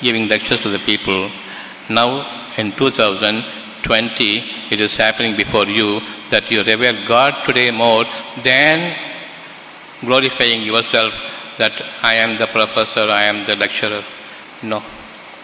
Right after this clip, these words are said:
This is the day you turn to God.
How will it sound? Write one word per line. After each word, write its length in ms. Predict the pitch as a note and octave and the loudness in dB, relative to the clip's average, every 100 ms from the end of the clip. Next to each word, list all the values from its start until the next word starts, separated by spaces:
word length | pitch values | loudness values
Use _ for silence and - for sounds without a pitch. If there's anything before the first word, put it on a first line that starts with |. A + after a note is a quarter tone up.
| - - - - - - - | -20 -18 -18 -18 -18 -14 -2
This 200 | A#2 A#2 | 0 0
is 120 | C3+ | 0
the 100 | A#2+ | 0
day 420 | A2 A2 G2 G#2+ A2+ - - - - - | 2 2 0 -2 -8 -12 -14 -16 -18 -4
you 100 | C3+ | 0
turn 300 | A2+ - A2+ | 0 2 2
to 140 | G2+ A2 | 2 -2
God. 360 | A2 G2+ F#2+ | 2 2 2